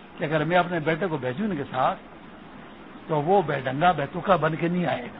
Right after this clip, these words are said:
اس مشاہدے میں ان کو تسلی ہوئی ہے، اس لیے انہوں نے بھیجا ہے۔ ہاں؟ تو آدمیوں کا خود نہیں جا رہا، اپنے بیٹے کو بھیج رہا ہے، مطلب یہ کہ ابھی بھی اس، اس بات کو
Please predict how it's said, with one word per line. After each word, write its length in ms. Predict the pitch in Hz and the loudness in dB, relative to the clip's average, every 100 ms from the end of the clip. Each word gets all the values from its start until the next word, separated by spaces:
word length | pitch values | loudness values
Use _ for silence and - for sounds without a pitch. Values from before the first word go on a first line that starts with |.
| - - - - - - - - - - - - - - - - - - - - - - - - - | -18 -18 -18 -18 -20 -20 -18 -18 -18 -20 -20 -20 -20 -20 -20 -18 -18 -18 -18 -18 -18 -18 -18 -18 -8
اس 140 | 220 202 | -6 -4
مشاہدے 380 | 165 180 185 175 | -2 6 6 6
میں 100 | 165 | -2
ان 60 | |
کو 80 | 156 | -6
تسلی 380 | 147 - 165 170 | -8 0 0 2
ہوئی 240 | 123 123 | -2 -4
ہے، 40 | 147 | -6
اس 60 | - | -6
لیے 80 | 151 | -6
انہوں 160 | 135 | -6
نے 100 | 127 | -6
بھیجا 180 | 120 135 | -4 -4
ہے۔ 200 | 110 - - - - - - - - - - - - - 117 | -4 -8 -18 -18 -18 -18 -18 -18 -20 -20 -20 -20 -18 -16 -12
ہاں؟ 200 | 160 233 - - - - - - - - - - | -10 -10 -12 -18 -20 -20 -18 -20 -18 -20 -14 6
تو 80 | |
آدمیوں 260 | 160 170 175 | 6 6 0
کا 80 | 160 | -2
خود 240 | - 196 | 0 0
نہیں 140 | 220 180 | 0 4
جا 200 | 151 151 | 4 8
رہا، 140 | 180 | 6
اپنے 160 | 160 151 | 6 0
بیٹے 200 | 151 180 | -4 -2
کو 60 | 170 | -4
بھیج 220 | 131 143 | -4 -2
رہا 100 | 147 | 2
ہے، 80 | 160 | 2
مطلب 320 | 151 143 160 | 0 -6 -4
یہ 80 | 170 165 | -4 -6
کہ 60 | 226 175 - - - | -10 -10 -12 -18 -8
ابھی 220 | 165 190 | -4 -4
بھی 100 | 147 | -4
اس، 360 | 156 147 160 - | -4 -6 -12 -12
اس 60 | 127 | -2
بات 160 | 135 147 | 0 0
کو 100 | 202 | -2